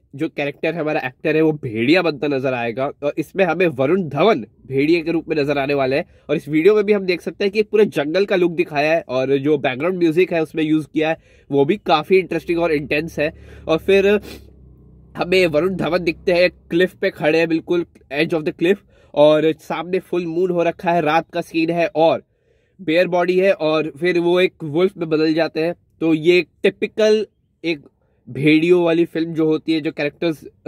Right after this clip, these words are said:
भेड़िया में बदल जाते हैं, वो वाला सीन है। और इतना ही दिखाया इस वीडियो में और फिर एकदम से एक भेड़िया आपकी तरफ अटैक करता है। तो एक छोटी सी वीडियो है, just एक अनाउंसमेंट है और इसमें वरुण धवन है और साथ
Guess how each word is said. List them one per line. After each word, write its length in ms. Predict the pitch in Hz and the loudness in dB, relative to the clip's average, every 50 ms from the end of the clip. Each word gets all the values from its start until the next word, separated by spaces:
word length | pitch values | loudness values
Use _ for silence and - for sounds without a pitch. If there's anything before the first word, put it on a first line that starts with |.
| 135 131 127 127 127 127 123 | 0 0 2 2 0 0 -2
भेड़िया 400 | 127 117 135 139 139 147 151 151 | -2 0 2 2 4 4 2 2
में 100 | 156 151 | 2 2
बदल 220 | 143 139 147 147 | 2 2 2 2
जाते 220 | 143 143 139 - | 0 0 0 0
हैं, 80 | 147 147 | 0 0
वो 280 | 139 131 135 147 151 147 | 0 0 2 2 2 2
वाला 180 | 147 143 147 | 2 2 0
सीन 380 | 147 - - - 147 147 151 147 | -2 -4 -8 -8 -6 -4 -2 -2
है। 180 | 147 139 139 135 _ _ _ _ _ _ - | -2 -2 -2 -4 _ _ _ _ _ _ -4
और 520 | - 135 143 147 143 139 147 147 143 131 - _ _ _ _ _ _ _ _ _ _ _ _ _ - | 2 4 4 4 4 2 2 0 -2 -2 -6 _ _ _ _ _ _ _ _ _ _ _ _ _ -8
इतना 200 | 175 165 - 214 | -8 -4 0 2
ही 60 | 208 | 4
दिखाया 260 | 190 196 185 180 185 185 | 4 4 4 2 2 2
इस 100 | 175 160 | 0 0
वीडियो 260 | 165 170 160 185 185 | 0 0 2 2 4
में 100 | 185 190 | 4 2
और 100 | 180 170 | 2 2
फिर 180 | - 180 170 | 0 -2 -2
एकदम 280 | 170 170 151 139 165 160 | -2 -4 -4 -4 -6 -6
से 120 | 143 180 | -4 -4
एक 100 | 170 147 | -6 -6
भेड़िया 480 | 117 - 156 147 143 156 165 165 156 147 - _ _ _ _ _ _ - | -4 -2 -2 0 2 2 2 2 2 0 -2 _ _ _ _ _ _ -8
आपकी 240 | 131 127 - 156 139 | -8 -6 -6 -6 -4
तरफ 300 | - 156 156 156 151 - _ _ _ _ _ _ _ _ _ _ _ _ _ _ _ _ _ _ _ _ _ | -2 0 0 0 0 -2 _ _ _ _ _ _ _ _ _ _ _ _ _ _ _ _ _ _ _ _ _
अटैक 320 | - 135 131 185 214 214 _ | -4 -2 0 0 0 0 _
करता 260 | - 160 - - 151 | -4 -4 -2 -2 -2
है। 160 | 143 156 160 - _ _ _ _ _ _ - | -2 -4 -4 -8 _ _ _ _ _ _ 0
तो 200 | 202 202 202 - - | 2 2 2 2 2
एक 240 | 202 220 247 240 - | 0 0 0 0 -2
छोटी 240 | - 202 196 226 208 | -2 -2 -2 -2 -2
सी 140 | 196 214 | -2 0
वीडियो 320 | 214 190 190 180 190 190 190 | 0 0 2 4 4 4 4
है, 140 | 185 190 180 | 4 2 0
just 240 | 156 170 170 - | -2 -2 -4 -4
एक 100 | 185 160 | -6 -6
अनाउंसमेंट 460 | - 151 143 143 143 - 165 170 170 160 | -4 -4 -4 -4 -4 -4 -4 -4 -4 -4
है 160 | 151 156 - _ _ _ | -4 -6 -6 _ _ _
और 160 | - 135 147 160 | -2 0 0 0
इसमें 320 | 151 - - 160 165 160 | -2 -4 -2 0 2 2
वरुण 220 | 151 151 160 175 | 2 0 -2 -2
धवन 220 | 170 180 170 165 165 | -2 -2 -2 -2 -2
है 60 | 170 | -2
और 100 | 170 160 | -2 -2
साथ 160 | - - 156 | -4 -6 -8